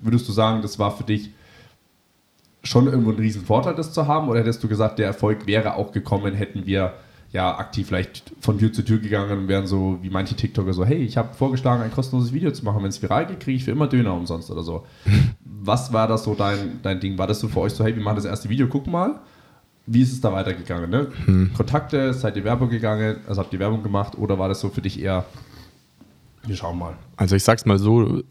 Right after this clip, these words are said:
Speaker 2: es war auf jeden Fall ein, ein Riesenvorteil, viele Leute zu kennen. Ähm,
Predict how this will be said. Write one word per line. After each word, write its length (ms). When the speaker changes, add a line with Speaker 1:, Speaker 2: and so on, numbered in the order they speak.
Speaker 2:
es 200
war 140
auf 140
jeden 120
Fall 140
ein, 380
ein 340
Riesenvorteil, 1080
viele 280
Leute 260
zu 100
kennen. 380
Ähm, 380